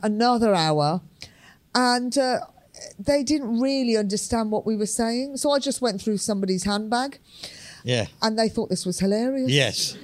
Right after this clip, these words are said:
Speaker 1: And for an hour, I managed to get some laughs.
Speaker 2: Oh, right.
Speaker 1: Going through some woman's handbag. It was
Speaker 2: Yeah.
Speaker 1: so strange what she had in there.
Speaker 2: Yeah. So these were Kosovans who spoke a bit of English
Speaker 1: Uh, yeah.
Speaker 2: rather than expat, uh,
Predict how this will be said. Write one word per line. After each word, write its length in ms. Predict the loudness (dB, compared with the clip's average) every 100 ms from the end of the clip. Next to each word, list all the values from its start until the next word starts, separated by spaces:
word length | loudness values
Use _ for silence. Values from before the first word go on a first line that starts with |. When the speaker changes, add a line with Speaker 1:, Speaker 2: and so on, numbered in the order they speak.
| -18 -12 -2
Speaker 1:
And 220 | -2 -2 -8 -6
for 220 | -2 0
an 120 | 0
hour, 460 | 0 0 0 0 -2 -2
I 80 |
managed 500 | -4 -2 0 0 0
to 60 | -4
get 240 | -2 -2
some 200 | -2 -2
laughs. 540 | 0 0 -2 -6 -8 -4
Speaker 2:
Oh, 180 | 0 2
right. 320 | 2 0 -2 0
Speaker 1:
Going 260 | 0 0
through 160 | -2 0
some 200 | 0 0
woman's 240 | 0 0
handbag. 460 | 0 0 0 -2 0
It 120 | 0
was 120 | 0 0
Speaker 2:
Yeah. 180 | 0 0
Speaker 1:
so 60 |
strange 680 | 0 -4 -4 -2 0 -2 -4
what 180 | -4 -4
she 160 | -2 -2
had 220 | 0 -2
in 200 | -2 -2
there. 340 | 0 0 -2 -6 -16 -16 -8
Speaker 2:
Yeah. 240 | -6 -6 -10 -20 -8
So 100 | 0
these 220 | 2 4 2
were 80 |
Kosovans 640 | 0 0 2 2 0 -2 -4
who 140 | -2
spoke 300 | 0 0 0
a 40 | 0
bit 120 | -2
of 100 | -2
English 340 | -2 -2 -2
Speaker 1:
Uh, 60 | -2
yeah. 240 | 0 2
Speaker 2:
rather 280 | 4 2 2
than 40 | 0
expat, 500 | 0 0 0 0 -2 -10 -4
uh, 220 | -2 0